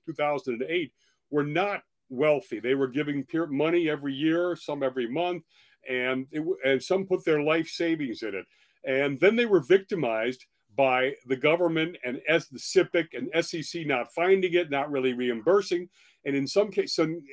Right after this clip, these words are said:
if they had taken out more than they'd put in, the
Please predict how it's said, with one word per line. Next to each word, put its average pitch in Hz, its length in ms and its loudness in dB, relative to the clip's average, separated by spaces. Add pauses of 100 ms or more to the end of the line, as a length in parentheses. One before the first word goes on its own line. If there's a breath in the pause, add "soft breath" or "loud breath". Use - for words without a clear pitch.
if 147 140 -4
they 185 120 4
had 202 140 2
taken 202 320 -2
out 165 200 -2
more 165 200 4
than 160 140 0
they'd 156 220 -2
put 160 200 0
in, 180 260 0 (260 soft breath)
the 180 140 -4